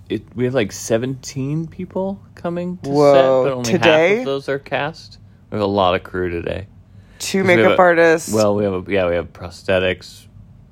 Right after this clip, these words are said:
Speaker 1: plus makeup, plus costumer. Ronnie's gonna be there as part of the s-,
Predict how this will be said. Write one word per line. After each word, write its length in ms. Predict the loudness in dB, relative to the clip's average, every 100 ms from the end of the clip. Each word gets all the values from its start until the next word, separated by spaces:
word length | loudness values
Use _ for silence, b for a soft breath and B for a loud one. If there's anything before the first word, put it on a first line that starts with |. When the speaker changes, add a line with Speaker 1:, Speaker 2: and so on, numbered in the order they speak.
| -20 -20
Speaker 1:
plus 300 | -6 -6 -4
makeup, 560 | -4 -4 -2 -2 -2 -6 -20 -20 -20 -8
plus 360 | -4 -4 -6
costumer. 920 | -10 -6 -6 -6 -8 -4 -2 -4 -6 -12 b b b b b b b b -20 -20 -20 -20 -20 -20 -20 -20 -20 -20 -14
Ronnie's 500 | -2 -2 0 -4 -6
gonna 180 | -8 -8
be 180 | -8 -8
there 380 | -6 -4 -2 -4
as 100 | -8
part 180 | -12 -12
of 60 |
the 60 | -12
s-, 200 | -18